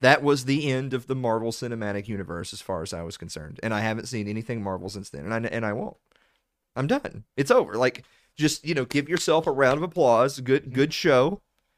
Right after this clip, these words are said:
Speaker 1: And I've moved on from it.
Speaker 2: I feel like they've done too much. It's like,
Speaker 1: Yes.
Speaker 2: it's like, um, I've, I lo-, watched Deadpool and I haven't seen anything since then. And I feel like I'm, I'm out of the loop now. I'm overwhelmed.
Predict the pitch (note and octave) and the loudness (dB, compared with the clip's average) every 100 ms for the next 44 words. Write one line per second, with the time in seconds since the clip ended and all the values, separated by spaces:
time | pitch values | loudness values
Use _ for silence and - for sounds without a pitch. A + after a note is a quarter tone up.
0 | _ - A2+ A#2+ - A#2 B2+ B2+ C3 B2 | _ -2 0 0 0 0 0 -2 -2 0
1 | B2 G#2+ E2+ D2+ G2+ - D#2 - - _ | 0 0 -2 -6 -12 -12 -12 -12 -18 _
2 | _ _ _ _ _ _ _ _ _ _ | _ _ _ _ _ _ _ _ _ _
3 | _ C#3+ - F4+ - A#2+ G#2+ B2 A#2+ A2 | _ -16 -6 -6 0 0 2 0 0 -6
4 | G#2 G2+ - D#2+ - G2 F#2 - _ _ | -4 -4 -6 -10 -4 -4 -4 -10 _ _
5 | _ _ - A2+ - - - A2+ B2+ A2 | _ _ -4 -2 -4 -12 -10 -4 0 2
6 | G2+ F#2+ F2+ F2+ _ _ _ _ _ _ | 2 -2 -2 -8 _ _ _ _ _ _
7 | _ _ _ _ _ A#2+ C3+ - B2 B2+ | _ _ _ _ _ -2 -2 0 0 2
8 | B2+ B2 B2+ - - A#2 A2+ G#2 F#2+ F#2 | 0 0 -2 -2 -2 -2 -2 -6 -4 -4
9 | F#2 F#2+ G2 - G#2 F#2 F#2+ F#2+ F#2 - | -6 -6 -8 -10 -8 -8 -8 -8 -8 -6
10 | G2+ F2+ - F2 F2 E2+ - F#2+ F2 F2 | -8 -6 -6 -4 -2 -4 -2 -2 0 -2
11 | F2 E2+ F#2 G2 G#2+ G2 F#2+ G2 G2 F#2+ | -4 -4 -2 2 2 0 0 0 0 -2
12 | F#2+ F#2 F2+ G2+ F#2+ F#2+ F#2 F#2 F#2 F2 | 0 -2 0 0 0 0 0 0 -2 -6